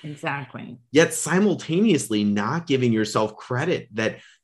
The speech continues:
Speaker 2: that is an incredible skill set that so many people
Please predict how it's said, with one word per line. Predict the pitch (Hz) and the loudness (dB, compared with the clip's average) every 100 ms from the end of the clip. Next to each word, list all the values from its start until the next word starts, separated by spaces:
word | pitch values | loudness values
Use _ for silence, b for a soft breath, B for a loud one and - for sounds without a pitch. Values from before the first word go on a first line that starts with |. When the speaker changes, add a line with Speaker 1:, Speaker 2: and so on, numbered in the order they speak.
| - | 0
Speaker 2:
that | 143 254 | 4 6
is | 190 | 8
an | 127 104 | 8 6
incredible | 98 98 - - 135 160 202 220 151 123 | 4 0 -8 -6 0 2 4 6 6 4
skill | - 160 196 | 4 6 6
set | 240 104 87 | 6 2 0
that | 104 107 | 0 -2
so | - - 143 156 | -4 4 6 8
many | 190 156 127 110 | 6 6 6 4
people | - 165 233 98 95 92 95 | 0 0 2 4 4 2 -2